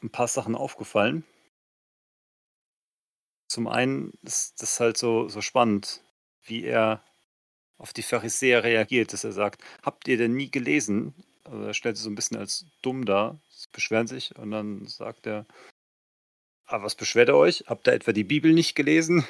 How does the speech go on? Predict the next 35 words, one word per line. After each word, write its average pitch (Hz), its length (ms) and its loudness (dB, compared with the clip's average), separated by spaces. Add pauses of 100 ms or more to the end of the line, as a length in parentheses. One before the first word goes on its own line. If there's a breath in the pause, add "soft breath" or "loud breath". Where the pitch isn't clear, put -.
(300 loud breath)
So 104 380 -6
wie 107 440 -6 (420)
wir - 300 -4
vielleicht 104 240 -2
auch - 120 -6
manchmal 127 240 -2
ganz 120 240 0
<laughs> 131 240 6
gerne 113 40 0
argumentieren. 120 580 0 (1400 loud breath)
Und 120 380 -4
haut 135 220 4
dann 127 140 2
halt - 160 2
eine 120 320 2 (420)
Auslegung 120 600 4
raus, 107 600 0 (380)
die 131 260 -4
ich - 200 -6
mich 117 100 -4
jetzt 117 140 -4
so 113 100 -4
nicht 117 200 -2
getraut 107 420 0
hätte, 98 400 2 (220)
weil 104 480 -8 (100)
bei 104 360 -4 (880)
König 104 300 -4
David, 117 340 4
als 110 180 -2
der 117 100 0
mit 104 120 -2
seinen 107 200 0
Männern 110 360 -2
da 104 380 0